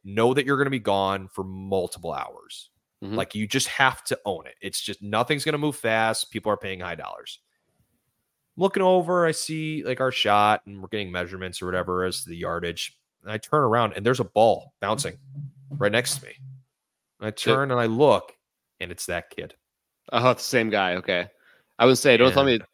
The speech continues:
Speaker 2: don't tell me it's Derek Lee's ball. <laughs> He randomly
Speaker 1: Now,
Speaker 2: showed up on the course.
Speaker 1: that would have been, a-, and,
Speaker 2: That would
Speaker 1: and
Speaker 2: have been
Speaker 1: I,
Speaker 2: cool.
Speaker 1: he's, like, six six.
Speaker 2: Yeah.
Speaker 1: So, like, I probably wouldn't have said anything. And I ended up not saying anything to the guy. But then he did it again,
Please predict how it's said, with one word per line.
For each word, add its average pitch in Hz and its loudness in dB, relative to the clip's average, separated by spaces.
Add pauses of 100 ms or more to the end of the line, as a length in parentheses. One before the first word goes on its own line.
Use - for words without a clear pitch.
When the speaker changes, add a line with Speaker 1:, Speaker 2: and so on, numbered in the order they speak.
(100)
Speaker 2:
don't 131 2
tell 143 2
me 127 6
it's 98 2
Derek 104 2
Lee's 98 2
ball. 85 -2
<laughs> - -16
He 101 -4 (180)
randomly 92 0
Speaker 1:
Now, 120 8
Speaker 2:
showed 101 2
up 98 -6
on 110 -10
the 90 -10
course. 90 -2
Speaker 1:
that 165 8
would 165 6
have 139 6
been, 123 4
a-, 123 -4
and, 127 -4
Speaker 2:
That 110 4
would 107 6
Speaker 1:
and 107 2
Speaker 2:
have - -
been - -
Speaker 1:
I, 123 6
Speaker 2:
cool. 85 -4
Speaker 1:
he's, 131 -2
like, 135 4
six - 2
six. - -2 (300)
Speaker 2:
Yeah. 120 2
Speaker 1:
So, 107 4
like, 98 0 (300)
I 107 0
probably 110 0
wouldn't 101 -4
have 90 -10
said 87 -4
anything. 110 -8 (320)
And 104 -4
I 113 6
ended 120 2
up 110 -4
not 107 -2
saying 101 -4
anything 92 -6
to - -14
the 76 -14
guy. 82 -4 (560)
But 127 -4
then 190 -2
he 185 -6
did 165 -8
it 208 -4
again, 220 -2